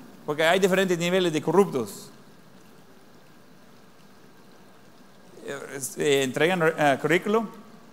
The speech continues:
"Mire, cualquier necesidad que tienen para que alguien le lleve testimonio falso,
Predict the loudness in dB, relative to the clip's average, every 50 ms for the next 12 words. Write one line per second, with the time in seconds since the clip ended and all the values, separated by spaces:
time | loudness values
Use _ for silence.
0 | -20 -20 -20 -20 -20 -20 -20 -12 -6 -4 -4 -2 -2 -4 -6 -6 -2 -2 -2 -2
1 | -2 -2 -2 -2 -2 -4 -4 -4 -2 -2 -2 -4 -6 -4 0 2 2 2 2 -2
2 | -4 -4 -4 -4 -4 -2 -2 -2 -2 0 0 2 2 2 0 0 -2 -2 0 2
3 | 4 4 6 6 4 2 -2 -8 -16 -20 -20 -20 -20 -14 -12 -12 -8 -4 -4 -2
4 | -2 -2 2 4 4 4 4 4 -2 -6 -6